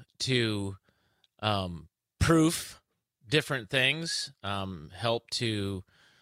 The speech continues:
uh, look at situations and, you know, describe them in a, in a format that I could do,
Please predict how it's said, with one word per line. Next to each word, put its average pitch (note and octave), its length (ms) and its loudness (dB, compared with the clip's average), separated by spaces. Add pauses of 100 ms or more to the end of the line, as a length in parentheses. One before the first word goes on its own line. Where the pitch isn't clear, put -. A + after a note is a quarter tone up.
(380)
uh, F2 340 -2 (380)
look A#2 380 -2
at A#2+ 240 4
situations C#3 1200 0 (260)
and, F#2+ 540 -4 (480)
you G#2 160 -6
know, G2 60 -6
describe B2 720 2
them D3 400 0 (180)
in B2 180 -2
a, G#2+ 240 -4
in A#2 160 -8
a A#2 80 -2
format C#3 640 2
that A2+ 220 -4 (720)
I D#3+ 140 4
could C3 220 0
do, F3+ 480 6